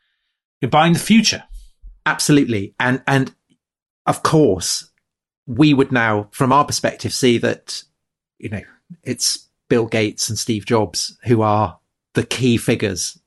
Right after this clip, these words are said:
Speaker 2: in, I guess, post-war, the whole of post-war Californian history, really. Because it's,
Speaker 1: Yeah.
Speaker 2: it's, it's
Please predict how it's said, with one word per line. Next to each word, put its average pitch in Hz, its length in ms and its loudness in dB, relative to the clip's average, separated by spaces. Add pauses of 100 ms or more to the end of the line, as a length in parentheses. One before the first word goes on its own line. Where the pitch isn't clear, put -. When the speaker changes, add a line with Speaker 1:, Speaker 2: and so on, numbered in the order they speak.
(100)
Speaker 2:
in, 101 420 -4 (420)
I - 80 -8
guess, 113 220 -4
post-war, 107 580 -2 (320)
the 98 100 -6
whole 165 160 2
of 165 60 -6
post-war 110 320 -2
Californian 101 500 -6
history, 98 400 -14 (160)
really. 98 420 -4 (720)
Because 117 220 -2
it's, 131 400 2
Speaker 1:
Yeah. 135 80 -6
Speaker 2:
it's, - 300 -4 (260)
it's - 380 -4